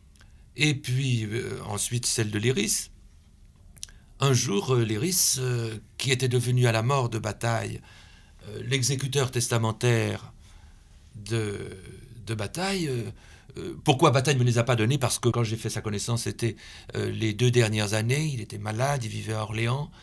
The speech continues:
Alors je l'ai vu chaque fois qu'il venait à Paris, mais, euh, on, nous avions promis de nous revoir et, et de travailler à cela et à bien d'autres choses, mais bon, euh, les choses, euh, se sont arrangées autrement.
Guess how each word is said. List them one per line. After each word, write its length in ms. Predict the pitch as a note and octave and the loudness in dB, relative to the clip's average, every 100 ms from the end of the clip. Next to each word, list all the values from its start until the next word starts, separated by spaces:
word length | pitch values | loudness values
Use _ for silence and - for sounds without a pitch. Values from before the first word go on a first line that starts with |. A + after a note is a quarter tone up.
| - - - G#2+ | -20 -20 -12 -8
Alors 140 | G#2+ | -6
je 100 | A2 | -4
l'ai 120 | F#2+ | -4
vu 360 | F2+ G2+ F3+ - - | -4 -4 -4 -6 -6
chaque 180 | G2 G#2+ | -4 -4
fois 100 | A2 | -4
qu'il 120 | A2 | -6
venait 100 | G2+ | -6
à 80 | G#2 | -4
Paris, 480 | - G2+ B2 E3+ F3+ - - - - - | -6 -4 -2 -2 -4 -12 -20 -20 -20 -8
mais, 400 | A#2 C3 D3+ C#3+ | 2 4 6 6
euh, 380 | A#2+ G#2+ F2+ - - - - - - - D2 - - - | 4 2 -4 -8 -10 -18 -20 -20 -20 -20 -18 -18 -18 -10
on, 100 | C3 | -2
nous 160 | C#3+ C3 | 2 4
avions 200 | A#2 B2 | 6 4
promis 240 | B2 B2+ | 6 4
de 100 | B2+ | 6
nous 120 | B2 | 6
revoir 580 | A#2 B2 F#3+ G#3 D3+ B2 | 6 2 0 0 0 -2
et, 340 | A#2+ A#2 B2 C3 | -2 -2 -2 2
et 40 | |
de 100 | B2 | 2
travailler 460 | B2+ C3 D3 G3 F3 | 2 -2 -2 0 0
à 60 | |
cela 600 | A#2+ D#3 F#3 G3+ E3 B2+ B2 - - - - - | 0 0 0 0 0 -2 -6 -14 -20 -20 -16 0
et 160 | B2+ | 2
à 20 | |
bien 140 | B2 B2+ | 4 4
d'autres 240 | B2 A#2+ | 4 2
choses, 380 | B2 G3 G3+ C3+ | 0 0 0 0
mais 280 | B2+ C3+ A#2+ | -2 -2 -4
bon, 400 | G2 A2+ D3+ G#2+ | 0 2 2 0
euh, 460 | G2+ G2 E2+ - - - - - - - - - | -4 -6 -8 -10 -12 -14 -20 -20 -20 -20 -20 -12
les 100 | A2 | -2
choses, 380 | A2 - B2+ A#2+ | 0 2 2 -2
euh, 100 | G#2+ G#2+ G#2 - - | -6 -12 -12 -16 -16
se 180 | - G#2+ | -16 -10
sont 240 | - A2+ | -8 -6
arrangées 240 | G#2 G#2 A2 | -6 -6 -6
autrement. 440 | G#2+ A#2 C#3 F3+ | -4 -2 -2 -4